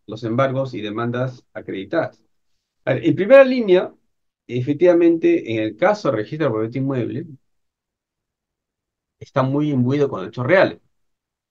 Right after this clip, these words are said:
pero también entran derechos personales, por ejemplo, el embargo, puede entrar el arrendamiento.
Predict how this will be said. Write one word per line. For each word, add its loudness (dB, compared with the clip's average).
pero 8
también 2
entran -2
derechos -6
personales, 0
por -10
ejemplo, -4
el -4
embargo, -2
puede -2
entrar -2
el 0
arrendamiento. -2